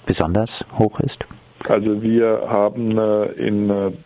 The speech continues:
Speaker 2: zwölf Kliniken diese Befragung durchgeführt und es waren kirchliche Häuser, das waren private Krankenhäuser, das waren öffentlich-rechtliche Häuser. Also alle möglichen Trägerformen waren beteiligt bei dieser Umfrage.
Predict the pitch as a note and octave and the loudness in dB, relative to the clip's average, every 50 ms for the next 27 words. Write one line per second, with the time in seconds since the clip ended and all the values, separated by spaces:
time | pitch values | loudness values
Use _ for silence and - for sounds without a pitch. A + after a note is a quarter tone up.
0 | - - A2 A2 B2 C#3+ C#3 - - - A#2+ A2+ A#2+ C3 C#3 C3 C3 B2+ A#2+ B2 | -12 -2 0 2 2 2 0 -2 -4 -4 -2 0 0 0 0 -2 -2 -2 -2 -2
1 | A#2 A#2+ A#2 A#2+ A#2 - - A2 G#2+ G#2+ A2 A2+ A2+ A2 G2+ G2+ A2+ A2+ B2+ C3+ | -2 -2 -2 -4 -4 -2 0 0 0 0 0 -2 -4 -4 -2 0 0 0 0 -2
2 | - - C#3 - - C3+ C3 B2+ B2+ B2 B2 - - - G#2+ G2+ G#2+ G#2 G#2 - | -4 -8 -8 -6 -2 0 2 2 2 0 -2 -6 -8 -6 -4 -2 -2 -2 -2 0
3 | G#2+ G2 G2 G2 G2 G2 G2 G2+ - - A2+ A2+ A#2+ - - B2 A#2+ C3 A#2+ A#2+ | 0 0 2 2 0 -2 -4 -4 -2 0 0 0 0 0 -2 -2 0 0 0 0
4 | A#2+ A2 A2 A2 G#2+ A2+ G#2+ G#2 A2+ G#2+ G#2 - G#2 G2+ G2+ G2+ G2+ G2+ - G2+ | 0 0 0 0 0 0 -2 0 -2 -4 -4 -2 0 0 0 0 -2 0 0 0
5 | G2 G2 F#2+ F#2+ G#2+ A2+ - B2 - A#2+ A2 G#2+ G#2+ G#2+ - A#2 A2+ A2 G#2 G#2 | 2 2 2 2 2 0 0 -2 -2 0 -2 0 -2 -2 -2 -2 0 0 0 0
6 | G#2 G#2+ G#2 G#2+ G#2 G#2 G#2+ G2+ G2+ G#2 G#2 A#2 A2+ A2+ - A2+ G#2+ G#2 G#2 - | -2 -2 -2 -2 -4 0 0 0 0 0 0 -2 -2 -2 -2 -2 -2 -2 0 0
7 | - G#2+ A2 - - - B2 B2 - B2 B2 A#2+ A2+ A2+ A#2 A#2 B2 A#2+ A#2+ - | 0 0 0 -2 -2 -4 -4 -2 0 -2 0 0 0 0 0 0 -2 -2 -4 -6
8 | - - - - - - - - _ _ - - G#2+ G2+ G#2 G2+ - - - - | -16 -14 -14 -14 -14 -14 -20 -20 _ _ -2 0 0 2 2 0 0 -2 -6 -12
9 | _ - - - - G2+ A2 A2+ A2 G#2+ G#2+ A2+ A#2+ - A#2+ A#2+ - A#2+ A2+ A2+ | _ -16 -10 -2 0 2 2 2 2 0 0 0 0 0 -2 -2 0 -2 -2 0
10 | - - - - - G2 G2+ A2 B2 A#2 - - - G#2 G#2 G#2 G#2+ A2 G#2 G#2 | -2 -2 -4 0 2 2 2 2 0 -2 -4 -2 -2 0 0 0 0 0 -2 0
11 | G2+ G2 G2 G2+ G#2 G2+ - - - F#2 F#2+ G2+ A2+ A#2+ - - - A#2+ A#2+ A#2+ | 0 0 0 0 -2 -2 -4 -2 0 0 2 2 0 -2 -4 -2 -4 -2 0 0
12 | A#2 A#2+ A#2 A2+ - B2 A#2 A2 - - A#2 A2+ A2+ A#2+ A#2 A#2 | 0 0 0 -2 -2 -4 -6 -6 -2 -2 0 0 2 0 -2 -4